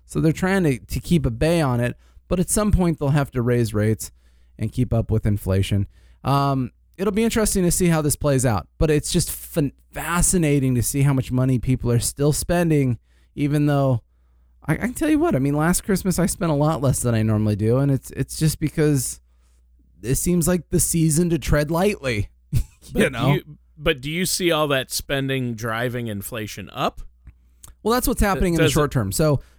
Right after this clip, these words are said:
Speaker 1: because you've directly injected money into people's hands and they're willing to spend it, that's what's creating the immediate inflation we're seeing over the last six months.
Speaker 2: Sure.
Speaker 1: Once again, the highest we've seen in a decade. It's just totally different from oh eight, where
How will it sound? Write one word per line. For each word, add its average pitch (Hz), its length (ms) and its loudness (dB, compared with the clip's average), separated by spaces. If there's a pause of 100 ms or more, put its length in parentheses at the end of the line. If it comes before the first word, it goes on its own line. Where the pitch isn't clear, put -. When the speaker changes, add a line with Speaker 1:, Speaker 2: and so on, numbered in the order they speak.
Speaker 1:
because 185 340 2
you've 160 240 -2
directly 156 540 2
injected 156 440 2
money 139 260 2
into 135 140 0
people's 139 320 2
hands 131 320 2
and 117 100 4
they're 120 80 2
willing 135 320 2
to 117 80 2
spend 120 360 2
it, 190 260 0 (320)
that's 151 200 0
what's 190 160 0
creating 151 640 0
the 135 100 2
immediate 127 400 0
inflation 120 460 0
we're 110 80 2
seeing 110 300 2
over 98 120 0
the 98 60 0
last 98 280 2
six - 220 -2
months. 90 380 -2 (400)
Speaker 2:
Sure. - 200 -4
Speaker 1:
Once 120 160 2
again, 110 240 0
the 104 100 2
highest 110 380 0
we've 107 120 0
seen 107 220 0
in 101 120 0
a 95 60 0
decade. 95 580 0 (460)
It's 113 160 2
just - 180 -2
totally 165 360 2
different 156 340 0
from 120 180 0
oh 120 180 2
eight, 147 260 0
where 113 440 2